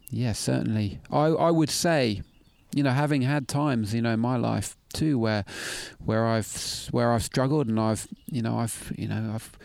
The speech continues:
got lots of people around me in my life who've, who've had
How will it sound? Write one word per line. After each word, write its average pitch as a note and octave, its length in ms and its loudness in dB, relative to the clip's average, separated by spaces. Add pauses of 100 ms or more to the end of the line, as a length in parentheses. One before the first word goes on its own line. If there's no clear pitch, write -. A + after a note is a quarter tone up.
(560)
got B2 160 0
lots C#3 300 2
of B2 80 0
people A#2 320 2
around B2 460 2
me A2 100 2
in G2+ 120 2
my G2 120 0
life A2 400 -4
who've, G#2+ 440 -4
who've G#2+ 300 -2 (120)
had G#2 260 -4